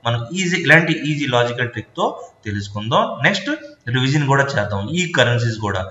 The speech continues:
పౌండ్ and రూపీ క్వశ్చన్స్ కూడా నేను నెక్స్ట్ వీడియోలో అడుగుతాను. Be ready for that. ఓకే, ఒక వీడియో నచ్చితే ఒక లైక్ కొట్టండి, షేర్ చేయండి. తర్వాత నా ఛానల్ ఫస్ట్ టైమ్ విజిట్ చేస్తే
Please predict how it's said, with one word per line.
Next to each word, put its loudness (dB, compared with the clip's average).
పౌండ్ 6
and 2
రూపీ -2
క్వశ్చన్స్ -4
కూడా 0
నేను -2
నెక్స్ట్ -6
వీడియోలో -4
అడుగుతాను. -6
Be 4
ready 2
for -2
that. 2
ఓకే, -2
ఒక -4
వీడియో 0
నచ్చితే -4
ఒక -6
లైక్ 2
కొట్టండి, -4
షేర్ 0
చేయండి. -2
తర్వాత -2
నా 4
ఛానల్ 0
ఫస్ట్ 6
టైమ్ 4
విజిట్ 4
చేస్తే -2